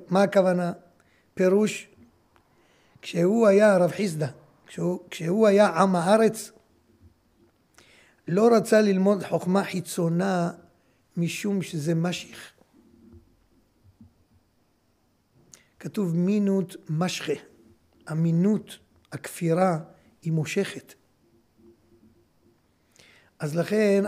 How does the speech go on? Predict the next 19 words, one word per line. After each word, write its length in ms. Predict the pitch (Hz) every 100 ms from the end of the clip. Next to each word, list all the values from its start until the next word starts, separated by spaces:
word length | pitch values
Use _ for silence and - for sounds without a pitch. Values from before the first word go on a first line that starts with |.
| 165
אפילו 300 | 214 214 196
שהוא 540 | 190 175 185 165 147 - _ _ _ _ _ _ _ _ -
לא 160 | 175 196
היה 180 | 190 180
לו 120 | 170
תורה, 500 | 170 156 170 208 262 - - _ _ _ -
אבל 260 | 165 190
הוא 100 | 190
ברח 400 | 165 180 220 226 - -
מאמינות, 640 | 170 180 180 175 190 240 -
כי 120 | 180
הוא 100 | 170
ידע 360 | 170 165 208
שזה 260 | 180 175 160
מושך. 460 | 160 156 196 - - _ _ _ _ _ _ _ _ _ _ _ _ _ _ _ _ _ _ _ _ _ - - - -
"ולא 180 | 202 277
בעתירותא 840 | 254 240 254 226 269 - 247 202 -
אכיל 320 | 196 208 190
ירקא", 540 | 196 196 185 185 180